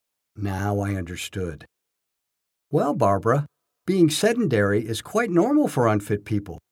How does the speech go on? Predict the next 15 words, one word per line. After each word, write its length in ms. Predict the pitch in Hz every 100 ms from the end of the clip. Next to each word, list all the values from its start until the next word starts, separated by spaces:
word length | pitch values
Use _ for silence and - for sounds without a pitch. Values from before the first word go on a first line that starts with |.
| _ _ _
They're 180 | 113 123
very 300 | 120 131 165
comfortable 500 | - - - 110 107
not 240 | 104 95
moving. 380 | 98 98 80 71 _ _ _ _ _ _ _ 135
Exercising 840 | 147 147 180 165 156 151 151 131
with 180 | 131 143
me 100 | 139
all 200 | 123 120
this 200 | 113 -
time, 640 | - 202 220 147 147 156 _ _ _ _
you've 180 | 147 147
acquired 680 | 143 180 208 196 139 135 - _
toned 560 | - 147 165 151 147
muscle, 440 | 180 233 226 90